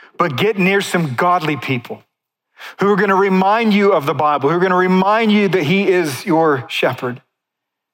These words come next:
And if you are here and considering, thinking, or practicing any kind of self-harm, let me encourage you to run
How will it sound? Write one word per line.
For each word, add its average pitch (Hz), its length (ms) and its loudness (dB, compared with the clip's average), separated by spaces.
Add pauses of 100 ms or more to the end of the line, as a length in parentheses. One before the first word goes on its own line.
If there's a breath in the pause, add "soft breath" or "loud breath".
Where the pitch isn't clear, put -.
(1300)
And 147 140 0
if 175 260 0
you 196 260 4
are 160 200 2
here 170 580 0
and 143 320 -2
considering, 175 880 0
thinking, 180 720 -2
or 143 140 0
practicing 156 640 -2
any 160 160 0
kind 175 220 -4
of 147 60 -6
self-harm, 143 540 0
let 156 100 0
me 180 160 -2
encourage 143 440 -2
you 139 80 0
to 143 140 -2
run 147 600 0